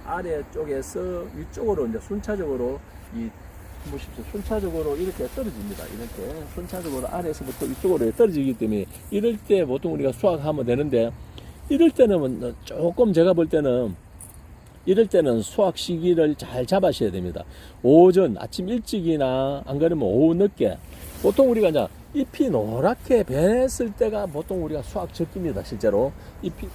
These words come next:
제가 볼 때는 들깨가 이렇게 이제 보면은, 이쪽에 보면은 털이 나와 있죠. 털이 봉실봉실 나와 있을 때는 아주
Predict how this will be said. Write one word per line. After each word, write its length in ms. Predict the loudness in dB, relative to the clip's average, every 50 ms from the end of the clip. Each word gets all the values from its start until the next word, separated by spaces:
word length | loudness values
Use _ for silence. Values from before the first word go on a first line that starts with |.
| -10
제가 240 | -2 0 0 2 2
볼 120 | 0 0 0 0
때는 380 | -2 -2 -2 -2 -2 -4 -2
들깨가 880 | 0 -2 -2 -2 -4 -4 0 2 2 2 2 2 0 0 -2 -2 -2 -6 -8 -10
이렇게 520 | -8 -8 -8 -8 -4 -2 -2 0 -2 -2 -6 -10 -10
이제 340 | -8 -8 -8 -6 -8 -8 -8
보면은, 840 | -6 -6 -6 -4 -4 -4 -4 -2 -2 -2 -2 -4 -4 -4 -4 -4 -6 -6 -8 -10 -12 -12 -14 -14 -14 -14 -16 -16 -16 -16 -16 -16 -16 -16 -16 -16 -16 -16 -14 -14 -14 -14 -14 -12 -12 -12 -6 -4
이쪽에 280 | -4 2 2 2 4 4
보면은 480 | 4 2 2 0 0 0 -2 -2 -4 -6 -10
털이 300 | -4 -2 0 2 2 2
나와 200 | 2 0 0 0
있죠. 380 | -2 -2 -2 -2 -2 -2 -2 -6 -6
털이 220 | -6 -4 -2 -2 -4
봉실봉실 560 | -4 -6 -10 -10 -6 -2 -2 -2 0 0 0
나와 440 | 0 2 2 2 2 2 2 2 2
있을 260 | 0 0 -2 -2 -4
때는 340 | 0 0 0 0 0 -4 -6 -8 -12 -16 -12 -8
아주 200 | -4 -2 -2 -2